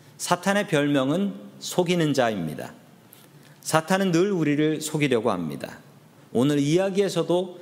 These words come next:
사탄은 속임수를 씁니다. 에덴 동산에서도 사탄은 아담과 하와를 속여서 그 에덴 동산에서 끌어냈지요. 항상 깨어 있어야 합니다.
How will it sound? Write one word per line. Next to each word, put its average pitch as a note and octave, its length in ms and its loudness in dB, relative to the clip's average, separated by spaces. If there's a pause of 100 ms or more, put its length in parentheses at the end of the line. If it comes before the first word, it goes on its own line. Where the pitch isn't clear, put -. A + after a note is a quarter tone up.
(100)
사탄은 C3 760 -2
속임수를 G#2+ 600 -2
씁니다. A2+ 480 -2 (1120)
에덴 G#3+ 320 2
동산에서도 G3 1120 0 (120)
사탄은 D#3 680 0 (200)
아담과 B2 480 2
하와를 G#2 500 0
속여서 C3 680 -2 (280)
그 - 140 -4
에덴 A2 300 0
동산에서 G#2 540 -2
끌어냈지요. - 600 -2 (880)
항상 G3+ 380 0
깨어 G#3 280 2
있어야 F3 340 0
합니다. A#2 520 -2